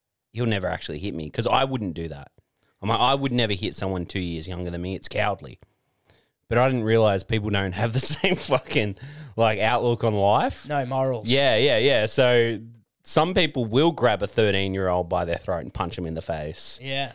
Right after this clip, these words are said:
Speaker 1: And I learned that. And I was like, "Oh, I'm not gonna talk shit."
Speaker 2: Yeah, it's a valuable lesson.
Speaker 1: Yeah.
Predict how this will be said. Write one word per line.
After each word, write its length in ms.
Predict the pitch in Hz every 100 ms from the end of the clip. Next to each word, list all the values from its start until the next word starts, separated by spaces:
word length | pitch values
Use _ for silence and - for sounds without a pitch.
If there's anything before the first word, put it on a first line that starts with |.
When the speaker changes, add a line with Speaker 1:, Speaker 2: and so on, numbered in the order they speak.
| -
Speaker 1:
And 100 | 95
I 40 | 107
learned 320 | 113 151 147
that. 300 | 95 82 -
And 140 | - 143
I 120 | 151
was 140 | 135 123
like, 240 | 113 101 117
"Oh, 340 | 143 90 80 _ _ _ _ _ _ -
I'm 460 | 127 151 143 98
not 180 | 113 120
gonna 160 | 117 101
talk 260 | 113 98
shit." 340 | - 123 139 - _ _ _
Speaker 2:
Yeah, 280 | 180 208 151 _
it's 200 | 147 -
a 40 |
valuable 380 | 151 165 170 156
lesson. 320 | 151 185 - 104
Speaker 1:
Yeah. 280 | 117 101